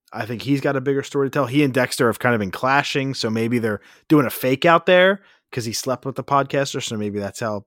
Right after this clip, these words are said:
they're gonna just fake you a little bit. But there's also a scene in the trailers where Dexter and Angela go to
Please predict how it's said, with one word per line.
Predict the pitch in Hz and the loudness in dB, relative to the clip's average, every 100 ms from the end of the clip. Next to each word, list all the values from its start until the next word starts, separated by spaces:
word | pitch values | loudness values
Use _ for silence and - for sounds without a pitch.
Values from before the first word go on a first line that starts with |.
| _ | _
they're | 110 | -8
gonna | 107 95 | -6 -8
just | 92 - | -12 -8
fake | 123 139 | -8 -4
you | 147 | -4
a | |
little | 143 | -2
bit. | 143 156 - - _ - | -2 -2 -4 -14 _ 6
But | 208 175 - - - | 10 10 8 -6 4
there's | 151 151 | 6 6
also | - 156 185 - 214 - | 6 4 4 4 4 2
a | 165 | 0
scene | - 202 196 135 104 107 _ _ _ | -2 0 0 0 -4 -8 _ _ _
in | 143 156 | 0 2
the | 170 | 0
trailers | - 185 175 123 104 - - _ _ | 0 2 4 2 -2 -6 -14 _ _
where | 120 135 135 131 | 2 4 4 2
Dexter | - 143 151 - 190 | 4 4 4 0 0
and | 147 151 - | 0 -4 -6
Angela | 143 160 151 120 95 95 - _ _ _ 113 | -4 -2 -2 -4 -6 -12 -16 _ _ _ -2
go | 135 135 139 156 170 175 - _ _ _ _ _ | 2 6 8 8 6 2 -4 _ _ _ _ _
to | - - 185 196 156 139 131 | -2 6 8 10 8 6 0